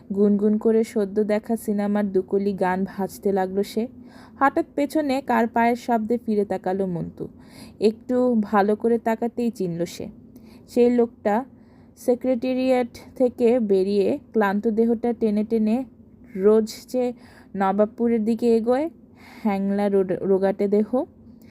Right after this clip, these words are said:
তেলবিহীন রুক্ষ চুল, লম্বা নাক, খাদে ঢোকা খুদে খুদে দুটো চোখ। মন্তুর মনে হলো লোকটা যেন পিটপিট করে তাকাচ্ছে ওর দিকে। না, ঠিক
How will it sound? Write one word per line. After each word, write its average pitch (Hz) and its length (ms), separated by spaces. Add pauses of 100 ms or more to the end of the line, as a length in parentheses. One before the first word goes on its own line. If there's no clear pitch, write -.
(240)
তেলবিহীন 226 560
রুক্ষ 202 320
চুল, 233 340 (460)
লম্বা 208 420
নাক, 208 360 (600)
খাদে 220 360
ঢোকা 220 520 (440)
খুদে 214 300
খুদে 220 280
দুটো 220 280
চোখ। 226 400 (160)
মন্তুর 208 420
মনে 220 260
হলো 254 300
লোকটা 214 380
যেন 226 260
পিটপিট 214 500
করে 226 160
তাকাচ্ছে 180 540
ওর 170 180
দিকে। - 260 (520)
না, 214 220
ঠিক 240 260